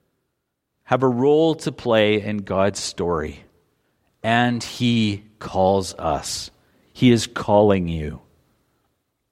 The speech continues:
God will walk with us and sustain us, whatever he has called us to do.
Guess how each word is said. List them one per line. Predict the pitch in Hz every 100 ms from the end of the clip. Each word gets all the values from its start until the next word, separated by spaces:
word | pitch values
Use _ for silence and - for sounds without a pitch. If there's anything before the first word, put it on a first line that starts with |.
| _ _ _ _ _ _ 123
God | 160 180
will | 196 208 170
walk | 151 160 156 -
with | 139 135 165 208 - -
us | 160 160 -
and | - 139
sustain | 131 - 147 - - 151 143 147 143
us, | 123 98 92 - - - - _ _ _ _ _ _ -
whatever | 113 139 131 170 180 202
he | 151 160
has | 147 123
called | - 120 117 113
us | 104 -
to | -
do. | 101 82 78